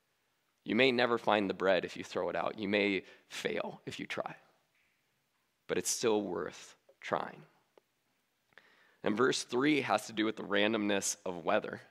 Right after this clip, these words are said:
and how we can't control the weather. So I don't think weather has to do with finances, but it does have a lot to do with uncertainty. And I really like verse four because this has to do with a farmer.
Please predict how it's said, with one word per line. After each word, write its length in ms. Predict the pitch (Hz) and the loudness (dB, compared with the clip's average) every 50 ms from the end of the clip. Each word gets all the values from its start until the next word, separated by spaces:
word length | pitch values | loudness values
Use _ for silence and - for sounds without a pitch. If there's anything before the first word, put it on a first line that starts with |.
| _ _ _ _ _ _ _ - | _ _ _ _ _ _ _ -4
and 120 | - 104 101 | -2 0 2
how 160 | 107 98 104 | 4 4 4
we 160 | 101 110 113 | 4 2 -2
can't 480 | - - - - 123 123 117 110 - - - - - - | -4 -4 -2 0 2 4 2 2 0 -4 -14 -20 -8 -4
control 500 | - 117 101 - - - 117 113 110 - | -2 -2 -2 -2 0 0 2 2 2 0
the 80 | 92 | -2
weather. 380 | 92 95 95 104 98 98 101 98 | -2 0 0 2 2 0 0 -2
So 340 | - - 92 98 95 92 - - - - - - - | -2 -2 0 0 0 -2 -6 -10 -16 -20 -20 -10 -8
I 60 | - - | -6 0
don't 320 | - 120 131 170 175 - | 4 4 4 4 4 2
think 260 | - 156 143 135 120 | 2 2 2 2 2
weather 300 | - 131 120 117 120 120 | 4 4 4 4 4 4
has 240 | 120 117 104 107 - | 6 4 4 4 2
to 60 | - | -2
do 160 | 95 98 101 | 0 2 2
with 120 | 98 95 - | 2 0 -2
finances, 920 | - - 92 92 92 87 82 - - 98 - 67 62 85 98 - - - _ - - - _ _ _ _ _ - | 0 2 2 4 2 2 -2 -4 -6 -8 -6 -6 -6 -6 -6 -8 -12 -14 _ -20 -20 -20 _ _ _ _ _ 4
but 260 | 101 101 107 104 - - | 4 6 6 4 2 -4
it 120 | 117 104 | -4 0
does 220 | 110 113 117 120 113 | 2 4 4 4 2
have 180 | 123 120 107 | 0 0 2
a 60 | 101 | 4
lot 280 | 104 104 98 92 - - | 4 6 6 4 4 0
to 80 | - 90 | -4 -4
do 160 | 87 98 95 | -2 -2 -2
with 140 | 87 85 - | -2 -2 -4
uncertainty. 880 | - 85 85 - - - 95 90 - - - - - - - - 147 - _ _ _ _ _ _ _ _ _ _ _ _ _ _ _ _ _ _ _ _ _ _ _ _ _ _ _ _ _ - | -4 -6 -4 -2 -2 0 -2 -2 -2 -6 -12 -16 -18 -18 -18 -18 -20 -20 _ _ _ _ _ _ _ _ _ _ _ _ _ _ _ _ _ _ _ _ _ _ _ _ _ _ _ _ _ -4
And 120 | - 110 117 | 0 2 2
I 20 | |
really 300 | 120 120 139 151 156 160 | 2 2 2 2 2 2
like 260 | 147 135 131 120 - | 2 2 2 2 0
verse 280 | - 104 113 107 - - | 0 -2 -2 0 -2 -4
four 440 | - - 120 120 117 110 104 98 - - - - - - | -6 -4 -2 0 2 2 2 0 -2 -4 -10 -20 -12 -8
because 220 | - - 120 110 | -4 0 0 0
this 160 | 107 123 117 - | 2 0 0 2
has 240 | 127 117 - - - | 2 2 2 0 -2
to 80 | 123 | -4
do 120 | 117 120 113 | -2 0 0
with 160 | 110 104 - | 0 0 -2
a 80 | - - | -6 -10
farmer. 640 | - - - 95 98 101 98 78 64 50 - - | -12 -4 0 2 2 4 2 0 -2 -6 -10 -12